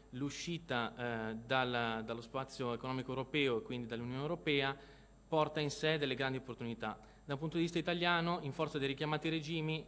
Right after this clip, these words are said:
le, i grandi gruppi multinazionali avranno comunque, come hanno già fatto negli scorsi anni, la possibilità di relocare in Italia, eh, moltissimi dei loro dipendenti, principalmente i senior executive,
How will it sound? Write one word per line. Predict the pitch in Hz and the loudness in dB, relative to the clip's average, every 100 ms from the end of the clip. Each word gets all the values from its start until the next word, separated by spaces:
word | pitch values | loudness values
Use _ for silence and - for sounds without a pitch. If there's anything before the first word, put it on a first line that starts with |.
| - | -10
le, | 127 147 143 | -4 -4 -4
i | 143 | -2
grandi | 160 170 151 | 2 4 2
gruppi | 151 143 | 0 -2
multinazionali | 139 131 147 143 156 151 | -4 -2 -4 -2 0 2
avranno | 135 143 131 123 | 4 4 2 0
comunque, | - 147 143 - 117 - | -2 -2 0 0 -2 -2
come | 143 139 | -4 -2
hanno | 135 | -2
già | 123 135 | -2 -2
fatto | 147 135 | -2 -2
negli | 123 120 | -4 -6
scorsi | - 143 - | -4 -4 2
anni, | 147 139 | 2 4
la | 135 | 2
possibilità | 143 139 143 143 | 0 -2 -2 0
di | 123 | -2
relocare | 123 135 135 143 120 113 - - - | -2 -4 0 0 0 -4 -10 -20 -6
in | 139 | -2
Italia, | 135 151 139 120 113 110 - - - - | 0 2 4 2 0 -2 -6 -20 -14 -2
eh, | 131 123 120 117 | 2 2 0 -2
moltissimi | 127 131 127 160 - 139 123 117 | -4 -4 -4 -6 -4 -2 0 -2
dei | 117 123 | -2 -2
loro | 127 127 | 0 -4
dipendenti, | 117 131 147 165 123 | -4 -2 0 0 -2
principalmente | 117 117 120 123 127 120 | -6 -6 -6 -4 -4 -4
i | 117 | -6
senior | 127 123 | -6 -6
executive, | - - 127 135 147 147 | -4 -2 -2 -2 -6 -8